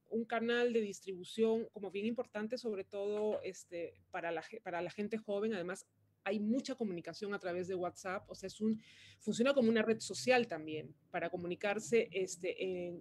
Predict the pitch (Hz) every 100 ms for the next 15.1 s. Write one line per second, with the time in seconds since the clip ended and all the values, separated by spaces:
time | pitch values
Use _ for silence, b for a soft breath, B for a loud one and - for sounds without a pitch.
0 | - 180 175 175 165 214 208 220 202 202
1 | 202 185 185 196 180 170 165 269 302 180
2 | 151 170 175 220 190 170 202 208 - 196
3 | - 220 214 190 - 208 196 196 220 220
4 | 175 185 190 - 220 190 196 220 202 202
5 | 214 - B B 175 226 277 233 202 196
6 | 196 175 175 165 - 180 185 185 185 202
7 | 190 196 185 196 226 180 151 - 180 b
8 | b b 185 208 226 269 254 240 196 208
9 | 190 185 220 294 302 262 220 208 220 240
10 | 262 262 262 - 220 214 196 185 175 -
11 | - - - - - - 160 196 226 247
12 | 269 - 254 302 285 214 185 - 190 185
13 | 185 214 220 254 220 - 240 254 220 156
14 | 170 208 208 202 233 220 208 233 226 233
15 | 277